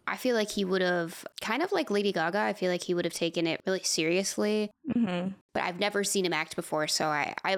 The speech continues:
Speaker 1: I'm assuming maybe that's why the studio didn't want to work with him. I hope it's nothing worse than that.
Speaker 2: Yeah. The movie was filmed at real music festivals, including Coachella. Their whole Shallow scene, I believe, was filmed at Coachella with a live audience, but they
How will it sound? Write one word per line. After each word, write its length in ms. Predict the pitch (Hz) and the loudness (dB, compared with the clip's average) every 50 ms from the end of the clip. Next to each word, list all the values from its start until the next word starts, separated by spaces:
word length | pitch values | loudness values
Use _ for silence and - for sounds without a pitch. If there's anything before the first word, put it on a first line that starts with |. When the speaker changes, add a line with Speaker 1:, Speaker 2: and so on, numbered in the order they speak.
| - - | 0 0
Speaker 1:
I'm 140 | - 202 202 | -2 -2 -2
assuming 400 | 202 - - 214 202 202 190 185 | -2 0 0 0 2 0 0 2
maybe 180 | 185 185 180 | 2 0 0
that's 240 | 180 175 165 165 - | 0 -2 -2 -2 -2
why 100 | 185 170 | -2 -2
the 100 | 160 170 | -2 -2
studio 300 | - - 196 185 208 208 202 | -2 0 0 2 2 2 2
didn't 160 | 208 208 220 | 2 2 0
want 120 | 208 202 | 0 2
to 60 | 202 | 2
work 140 | 202 196 196 | 0 0 0
with 100 | 202 202 | -2 0
him. 180 | - 202 190 185 | 0 0 0 0
I 60 | 180 | -2
hope 220 | 165 - - - | -2 -2 -4 -2
it's 200 | 170 170 - - | -2 -4 -4 -2
nothing 320 | - 165 160 - 160 160 156 | -2 -4 -2 -2 -2 -2 0
worse 280 | 160 156 156 - - | 0 0 0 0 0
than 120 | - 185 185 | 0 0 0
that. 260 | 190 190 190 196 - - _ | 2 2 0 0 -2 -6 _
Speaker 2:
Yeah. 540 | - 208 180 170 170 160 156 - - - 196 190 - _ _ _ _ _ - | -6 -4 -2 0 0 0 0 -2 -4 -4 -4 -8 -12 _ _ _ _ _ -2
The 60 | - | 0
movie 240 | 214 226 240 233 247 | 2 2 4 4 2
was 300 | 233 214 220 214 - - | 2 2 0 0 -2 -4
filmed 320 | - 220 202 196 202 226 214 | -2 0 0 2 4 2 2
at 120 | 185 - | 2 0
real 220 | 208 202 214 220 220 | 0 2 2 4 4
music 380 | 220 226 220 208 - 196 - | 4 4 4 2 0 -2 -2
festivals, 500 | - 202 190 196 - 214 220 233 240 240 | 0 -2 -2 -2 0 0 0 0 0 0
including 380 | - 190 202 190 196 180 185 185 | 0 -2 0 2 2 2 2 2
Coachella. 720 | - 190 190 - - - 175 170 175 185 190 214 240 240 | 0 -2 -2 -2 0 0 2 2 2 2 2 0 0 0
Their 160 | - 180 175 180 | 0 -2 -2 -2
whole 400 | - - 196 180 180 175 175 180 | 0 0 2 2 4 2 2 0
Shallow 380 | - - 165 170 175 180 190 | -2 -2 0 0 0 0 0
scene, 480 | 185 - - 214 208 220 233 240 254 - - | -2 -2 0 0 2 2 2 2 2 0 0
I 180 | 208 208 190 | 0 0 0
believe, 440 | 180 208 - 180 175 185 180 175 180 | 0 0 -2 0 0 2 0 2 0
was 160 | 214 - - | 0 0 0
filmed 260 | - - - - - - | 0 0 -2 0 0 -2
at 180 | - - - | -4 -4 -8
Coachella 520 | - - - - - - - 85 - - - - | -8 -6 -4 -2 -2 0 0 0 0 0 -2 -2
with 180 | 190 180 175 - | -2 -2 0 2
a 200 | 175 170 170 165 | 2 2 2 2
live 280 | 170 180 180 180 180 175 | 2 0 0 0 0 0
audience, 680 | 175 175 170 170 170 175 175 175 - - - - - - | 0 0 0 0 0 0 -2 -2 -4 -6 -8 -8 -8 -8
but 160 | - 196 202 170 | -4 -4 0 2
they 240 | 185 185 175 - | 2 2 2 0